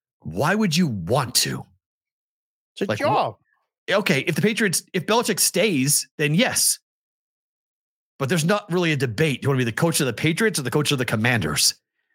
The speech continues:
Speaker 1: Not really a debate. <laughs> Don't wanna go. You have no idea. They're having an ownership group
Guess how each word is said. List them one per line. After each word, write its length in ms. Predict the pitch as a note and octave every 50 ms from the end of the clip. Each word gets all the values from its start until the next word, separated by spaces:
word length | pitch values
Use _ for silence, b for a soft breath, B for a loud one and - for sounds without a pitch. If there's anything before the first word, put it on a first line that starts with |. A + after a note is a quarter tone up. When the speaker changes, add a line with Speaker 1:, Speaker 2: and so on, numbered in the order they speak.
| _ _ _ _ _ _ _ _ _ _ _ _
Speaker 1:
Not 200 | - E3 F#3 D#3
really 260 | E3+ E3+ D#3+ D3+ C#3
a 60 | C3 B2
debate. 420 | G#2+ - C3+ B2 B2 F#2 C#2 - -
<laughs> 1700 | - - - - - - - - - - - - - - - _ _ - - _ _ _ _ _ - - - - - - - - _ _ -
Don't 100 | D3+ D3+
wanna 160 | E3+ F3+ D#3+
go. 200 | - D3+ D3 C#3
You 100 | C3 C3
have 60 | C3
no 140 | D#3+ E3 F#3
idea. 360 | D#3 D3 A#2+ C#3+ D3 C3+ A#2 B B B -
They're 80 | D3+ D3+
having 360 | F3+ F3+ F3+ F3 E3 D#3+ - -
an 100 | D3+ -
ownership 520 | - E3 G3 G3+ F#3+ - - E3 D3 B2 -
group 360 | D3+ C#3 C3+ C3+ B2 - -